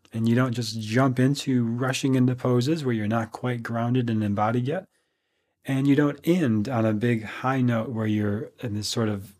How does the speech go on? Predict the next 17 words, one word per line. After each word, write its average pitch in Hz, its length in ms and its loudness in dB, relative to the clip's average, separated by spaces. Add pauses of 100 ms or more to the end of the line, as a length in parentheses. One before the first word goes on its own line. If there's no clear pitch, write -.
really 131 460 0 (120)
challenging 131 580 2
active 123 440 -4
pose 135 400 2
and 117 80 4
then 110 80 2
you 110 80 -2
suddenly 110 440 2
stop 98 520 -6 (420)
and 113 60 -6
now 104 120 -2
you're 107 160 -2
just - 460 -10 (600)
back 110 340 -6
into 104 200 -6
your 104 140 -6
life. 113 260 -10